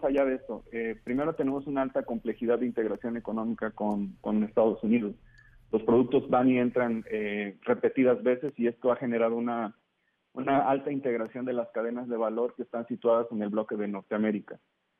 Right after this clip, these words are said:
Eh, segundo, lo que, eh, las empresas están decidiendo establecerse en México porque tenemos una red de tratados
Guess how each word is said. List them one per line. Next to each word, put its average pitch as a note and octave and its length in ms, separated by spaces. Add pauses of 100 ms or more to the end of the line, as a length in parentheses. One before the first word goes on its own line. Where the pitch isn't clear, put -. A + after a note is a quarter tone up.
Eh, A#2+ 260
segundo, D3+ 400
lo C3 160
que, A#2 100 (140)
eh, A2 280
las A2+ 200
empresas B2 320
están B2+ 240
decidiendo B2+ 460
establecerse A#2+ 520
en B2 80
México B2+ 320
porque A2 200
tenemos A2+ 340
una A#2+ 160
red A#2 180
de A#2 80
tratados A#2 400